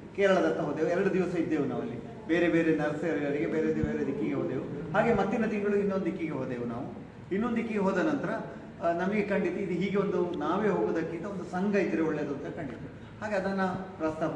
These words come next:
ಮಾಡಿದ್ದು. ಆಗ ಕೆಲವು ಜನ ಎಲ್ಲ ಕೃಷಿಕರು ಒಟ್ಟು ಸೇರಿದ್ರು. ಒಟ್ಟು ಸೇರಿ ಪ್ರಸ್ತಾಪ ಮಾಡಿ ಹೋಗುವ. ಮುಖ್ಯವಾಗಿ ಅಖಿಲ ಭಾರತ ಬೆಳೆಗಾರರ ಸಂಘದ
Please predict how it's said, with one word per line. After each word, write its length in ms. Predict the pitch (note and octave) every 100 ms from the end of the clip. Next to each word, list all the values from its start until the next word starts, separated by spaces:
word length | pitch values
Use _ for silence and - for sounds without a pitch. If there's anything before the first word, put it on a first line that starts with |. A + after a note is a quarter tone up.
| C#3+
ಮಾಡಿದ್ದು. 260 | C3 C#3 D#3+ - - -
ಆಗ 80 | F3
ಕೆಲವು 340 | F3 F3 F3
ಜನ 180 | E3+ E3
ಎಲ್ಲ 240 | E3 D#3+ E3
ಕೃಷಿಕರು 360 | D#3+ - D3
ಒಟ್ಟು 180 | C#3 D3
ಸೇರಿದ್ರು. 360 | C3+ C3 B2+ B2+ - - -
ಒಟ್ಟು 180 | A#2+ G3
ಸೇರಿ 240 | F#3+ E3
ಪ್ರಸ್ತಾಪ 400 | D#3 D3+ D3+ E3 D3
ಮಾಡಿ 160 | D#3 F#3
ಹೋಗುವ. 540 | E3 D3 D3 - -
ಮುಖ್ಯವಾಗಿ 460 | D#3+ G3+ F3+ E3+ F#3
ಅಖಿಲ 320 | E3 F#3+ F3
ಭಾರತ 340 | D#3+ D#3+ D#3+
ಬೆಳೆಗಾರರ 360 | C#3 D3+ D3+ D3+
ಸಂಘದ 640 | C#3+ D3 C#3 C#3 A2+ -